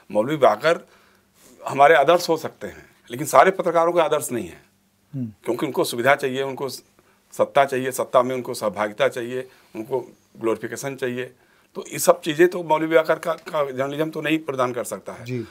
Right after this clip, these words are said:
Speaker 1: उसके लिए जो हैं लोग, जनता में बनेगा, ठीक है। आज आप उनकी आवाज़ बहुत ज़्यादा नहीं सुनाई देगी, क्योंकि जो भव मीडिया है हमारा, जो मुख्य धारा का मीडिया है, वो सिर्फ सरकार की प्रशस्ति में ही लगा रहता है दिन रात, तो वो एक अलग पत्रकारिता हो सकती
Speaker 2: हम्म।
Speaker 1: है।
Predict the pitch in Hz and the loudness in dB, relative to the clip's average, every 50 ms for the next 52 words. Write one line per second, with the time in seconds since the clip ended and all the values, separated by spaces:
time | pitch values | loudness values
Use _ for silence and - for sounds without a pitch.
0 | _ _ - 120 123 - 185 180 185 190 190 180 180 170 131 123 - - - - | _ _ -6 -4 -2 2 2 4 4 4 2 2 0 0 -2 -4 -10 -14 -16 -16
1 | - - - - 101 - - 113 170 196 175 120 98 87 - - _ _ _ _ | -16 -18 -18 -16 -14 -4 2 6 6 6 6 6 2 -4 -6 -14 _ _ _ _
2 | 92 101 104 104 107 - 143 135 147 147 143 135 127 113 - - 110 107 123 139 | -16 -12 -10 -8 -2 2 2 2 2 0 -6 -8 -10 -12 -6 -2 -2 0 0 0
3 | 139 117 107 107 107 - - 170 170 - 101 82 - _ _ _ _ _ - - | -2 -4 -6 -6 -6 -6 -6 -6 -6 -6 -10 -10 -12 _ _ _ _ _ -10 -2
4 | 107 110 123 139 135 - - 123 123 - 131 131 123 139 135 131 131 131 135 135 | 2 2 2 2 0 -4 -4 -4 -4 -4 -8 -8 -2 2 4 4 4 4 2 -2
5 | 135 117 120 135 131 - - - 113 117 123 123 123 131 139 123 - 113 110 107 | -2 -2 -2 -2 -2 -6 -10 -4 -2 0 0 0 0 -2 -4 -6 -8 -10 -8 -8
6 | 107 104 104 107 123 165 202 - _ _ _ _ _ - 110 113 127 123 123 120 | -6 -6 -8 -8 -8 -10 -14 -14 _ _ _ _ _ -18 -14 -12 -8 -2 2 2
7 | 120 113 90 92 92 98 104 107 123 131 131 123 120 117 123 131 123 110 113 113 | 2 0 -2 -8 -6 -2 -2 0 0 0 -2 -2 -4 -2 0 0 0 0 0 -4
8 | 107 110 113 113 110 110 110 113 113 110 107 127 123 - 107 107 107 113 113 107 | -6 -4 -4 -4 -4 -6 -6 -8 -10 -10 -10 -10 -8 -6 -2 0 2 2 2 0
9 | 110 107 104 101 98 95 107 113 104 98 98 - - _ _ _ _ _ - 123 | -2 -6 -8 -8 -8 -6 -4 -4 -4 -4 -6 -14 -16 _ _ _ _ _ -8 -6
10 | 123 - 165 156 156 - - 120 117 - 139 139 143 - - 156 143 - - 120 | -2 -2 -2 -4 -4 -2 -2 -2 0 0 0 -2 -2 -2 -6 -12 -10 -8 -8 -8
11 | 104 123 117 - - - 151 143 139 139 156 165 - - - _ _ - - 127 | -6 -6 -10 -10 -8 -10 -8 -6 -4 -4 -4 -4 -6 -8 -20 _ _ -2 2 4
12 | 135 147 139 131 131 139 127 127 123 123 120 117 120 139 - - - 185 190 185 | 6 6 6 4 2 0 0 -2 -2 -2 -2 0 0 -2 -2 -4 -6 -4 -2 -2
13 | 180 180 196 185 185 185 190 - 160 170 160 156 156 156 170 143 123 131 110 104 | 0 0 2 2 2 2 2 0 -2 0 0 -2 -2 0 0 0 0 0 -4 -6
14 | 147 143 123 113 85 - | -8 -8 -8 -8 -10 -12